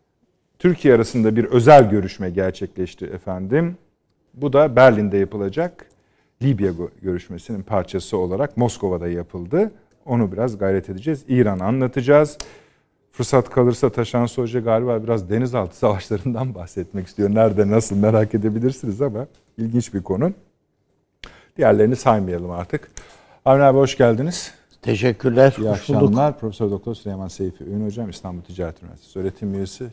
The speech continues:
Speaker 1: Şeref verdiniz, hoş geldiniz. Ankara'yı hem görelim hem duyalım arkadaşlar.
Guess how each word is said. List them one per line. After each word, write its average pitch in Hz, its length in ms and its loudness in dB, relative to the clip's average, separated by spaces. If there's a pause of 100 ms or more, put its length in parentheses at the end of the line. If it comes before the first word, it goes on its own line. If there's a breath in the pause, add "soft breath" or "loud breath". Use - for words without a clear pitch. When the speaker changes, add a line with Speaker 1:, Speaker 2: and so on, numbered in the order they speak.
(100)
Speaker 1:
Şeref 90 300 -14
verdiniz, 90 360 -20
hoş 90 200 -18
geldiniz. 92 560 -8 (600 soft breath)
Ankara'yı 139 520 6
hem 143 240 -2
görelim 120 340 4
hem 117 220 2
duyalım 107 300 2
arkadaşlar. 98 880 -4